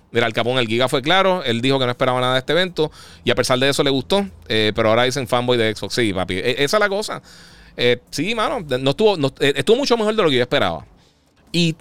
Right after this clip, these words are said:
tengo que decir una cosa, y esto es con todos los eventos, los de PlayStation, los de Nintendo, los de Xbox, los de Electronic Arts, todo.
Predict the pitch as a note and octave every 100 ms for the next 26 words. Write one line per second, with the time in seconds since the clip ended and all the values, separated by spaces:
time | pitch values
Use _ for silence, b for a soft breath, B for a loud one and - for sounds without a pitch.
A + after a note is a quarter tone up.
0 | - - E3+ G#3+ A3+ E3+ B2 A#2 C#3+ -
1 | F3+ C3 C#3+ D#3 C3 G2 E2+ F#2+ G2+ G#2
2 | G2 C#3+ D#3+ F3 D#3+ C3 G#2 G2 F#2+ D3
3 | D#3 D3 A2+ G#2 D3+ - D3 C#3 A2 F#2+
4 | F2+ G2+ F#2 D3+ D#3+ - - B2+ G2